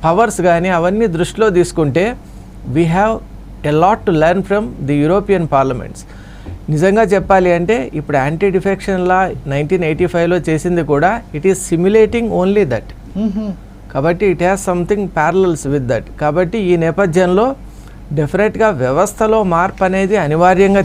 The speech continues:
Speaker 1: తీసుకొని రావాలి. లెజిస్లేటివ్గానే తీసుకొని వస్తే, ఎందుకంటే లెజిస్లేటివ్గా వచ్చినప్పుడు దానికి మరింత బలం అనేది ఉంటుంది.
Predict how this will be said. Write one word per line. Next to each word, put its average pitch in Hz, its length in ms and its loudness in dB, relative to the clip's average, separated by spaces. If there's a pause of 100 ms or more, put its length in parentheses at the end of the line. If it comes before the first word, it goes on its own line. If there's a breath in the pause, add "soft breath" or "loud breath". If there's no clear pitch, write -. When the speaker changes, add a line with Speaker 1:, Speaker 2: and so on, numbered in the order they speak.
Speaker 1:
తీసుకొని 190 440 4
రావాలి. 170 380 6 (680 loud breath)
లెజిస్లేటివ్గానే 226 960 4 (100)
తీసుకొని 202 400 4
వస్తే, 214 220 4 (260)
ఎందుకంటే 220 360 4 (120)
లెజిస్లేటివ్గా 233 840 4
వచ్చినప్పుడు 185 480 2 (180)
దానికి 190 340 4 (160)
మరింత 208 320 4 (140)
బలం 180 280 6
అనేది 185 300 4
ఉంటుంది. 123 280 2